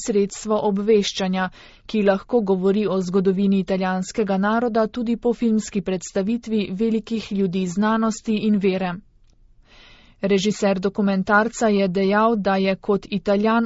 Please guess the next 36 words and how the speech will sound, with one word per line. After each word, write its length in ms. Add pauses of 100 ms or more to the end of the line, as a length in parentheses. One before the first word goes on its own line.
v 100
zadregi, 640
da 280
italijansko 720
ljudstvo 540
slabo 420
pozna 420
delo 300
Mateja 480
Ričija 500 (340)
in 160
še 180
bolj, 280
kadar 320
pomisli, 720
da 160
se 160
na 100
Kitajskem 760
o 140
Ričiju 560
učijo 540
v 40 (120)
šolah, 420 (420)
ter 220
da 160
so 160
mu 240
v 160
Pekingu 560
dodelili 560
posebno 560
mesto 480
v 80
templju 420
tisočletja, 880